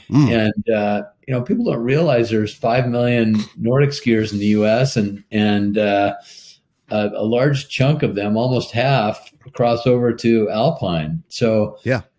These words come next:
Speaker 2: you know, uh, now we have that, that offering and, you know, a lot of people, particularly in the, in, uh, the Northeast, you know,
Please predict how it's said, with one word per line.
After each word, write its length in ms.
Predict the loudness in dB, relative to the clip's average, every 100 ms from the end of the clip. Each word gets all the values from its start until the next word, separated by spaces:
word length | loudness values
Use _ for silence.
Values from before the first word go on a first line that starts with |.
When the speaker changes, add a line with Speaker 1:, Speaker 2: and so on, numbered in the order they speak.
| _ _ _ 0
Speaker 2:
you 180 | 2
know, 400 | 4 4 2 0
uh, 440 | 0 0 2 0 -2
now 280 | -2 0 2
we 140 | 2
have 220 | 2 2
that, 280 | 0 0 0
that 180 | 0 0
offering 540 | 2 0 0 2 4 4
and, 300 | 2 -2 -8 _ _ -4
you 100 | 0
know, 120 | 2
a 40 |
lot 240 | 2 2 2
of 100 | 4
people, 680 | 2 2 2 2 0 -2 -10
particularly 480 | -6 -2 2 2 2
in 80 | -2
the, 120 | -4
in, 380 | -2 0 0 -2 -2
uh, 540 | 0 0 0 -2 -2 0
the 80 |
Northeast, 800 | 2 4 2 2 2 2 0 0
you 80 | 0
know, 520 | 2 2 2 2 -2